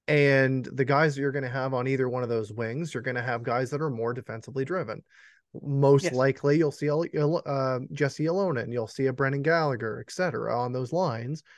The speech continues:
Speaker 1: as opposed to, um, just trying to kinda equal the lines out so we don't get scored on. And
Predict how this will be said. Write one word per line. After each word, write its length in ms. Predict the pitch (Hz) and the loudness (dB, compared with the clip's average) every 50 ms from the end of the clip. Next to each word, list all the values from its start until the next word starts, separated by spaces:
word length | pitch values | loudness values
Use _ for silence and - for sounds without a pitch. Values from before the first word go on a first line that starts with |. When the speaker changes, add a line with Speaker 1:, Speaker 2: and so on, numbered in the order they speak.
| - _ - _ | -20 _ -16 _
Speaker 1:
as 220 | - 120 131 123 127 | 0 0 0 0 -2
opposed 640 | 120 - - 135 135 135 135 131 131 - - - | -6 -6 -4 0 2 2 2 2 0 -4 -12 -6
to, 540 | - 131 123 123 120 120 120 120 117 113 117 _ _ _ _ _ _ _ _ _ - | -2 -2 0 0 0 0 -2 -4 -4 -6 -10 _ _ _ _ _ _ _ _ _ -12
um, 540 | - 110 113 113 110 107 104 104 101 113 117 _ _ _ _ _ _ _ | -8 -6 -6 -6 -6 -8 -8 -10 -12 -16 -18 _ _ _ _ _ _ _
just 240 | - 143 131 - - | -6 -4 -4 -4 -4
trying 240 | - 131 120 123 120 | -4 -2 -2 0 0
to 140 | 113 107 104 | -2 -4 -6
kinda 240 | - - 127 120 - | -6 -8 -8 -6 -4
equal 400 | 151 156 143 147 - 135 127 127 | -4 -4 -6 -2 -4 -2 -2 -2
the 100 | 127 123 | -4 -4
lines 400 | 113 120 120 123 135 143 143 123 127 | -2 -2 -2 -2 -2 -2 -4 -2 -2
out 180 | 113 117 131 | -2 -4 -4
so 360 | 135 - 127 120 117 117 113 110 | -4 -4 -2 -2 0 -2 -2 -2
we 180 | 110 117 120 | -2 -2 -2
don't 180 | 113 117 113 127 | -2 -4 -4 -6
get 160 | 120 117 117 | -8 -8 -8
scored 320 | - - 135 143 139 123 | -4 0 0 2 2 0
on. 420 | 113 110 107 107 117 131 151 165 165 - | -2 -4 -4 -6 -6 -6 -8 -8 -8 -6
And 480 | 120 120 120 120 117 117 113 110 - | -4 -4 -2 -2 -2 -4 -4 -6 -10